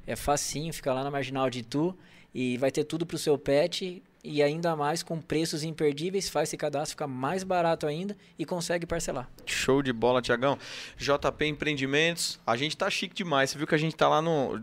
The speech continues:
Speaker 2: a gente tá junto com o J P Empreendimentos.
Speaker 1: É isso
Speaker 2: A,
Speaker 1: aí.
Speaker 2: a gente tá divulgando a nossa marca do Na Casa Podcast. J P Empreendimentos, eles, eles, eles possuem aqui na cidade de Itu dois painéis de led de última geração em pontos específicos onde tem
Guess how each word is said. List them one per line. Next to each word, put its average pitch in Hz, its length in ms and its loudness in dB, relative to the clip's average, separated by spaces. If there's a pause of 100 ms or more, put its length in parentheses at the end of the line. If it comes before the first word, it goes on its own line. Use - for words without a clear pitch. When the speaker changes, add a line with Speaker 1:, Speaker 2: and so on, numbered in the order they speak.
Speaker 2:
a 139 60 8
gente 180 180 0
tá 247 120 4
junto 170 220 4
com 143 180 -2
o 127 40 0
J 131 260 2
P 131 120 -2
Empreendimentos. 120 840 0
Speaker 1:
É 101 100 -6
isso - 200 0
Speaker 2:
A, 131 40 6
Speaker 1:
aí. 127 60 6
Speaker 2:
a 120 60 6
gente 139 180 0
tá 160 120 0
divulgando 143 580 2
a 139 40 2
nossa 131 240 -2
marca 120 280 0
do 120 100 -6
Na 117 140 -2
Casa 117 240 -2
Podcast. 120 560 0 (340)
J 135 320 2
P 147 140 0
Empreendimentos, 143 640 0
eles, 139 180 4
eles, 139 260 -2
eles 143 200 -2
possuem 147 440 0
aqui 139 140 -2
na 160 80 2
cidade 143 320 4
de 127 140 -4
Itu 156 340 0 (460)
dois 151 440 4
painéis 143 480 4
de 135 120 -4
led 135 420 4
de 127 160 -2
última 151 420 2
geração 131 480 2
em 135 80 0
pontos 139 460 -2
específicos - 880 -4
onde 143 320 -2
tem 160 380 -2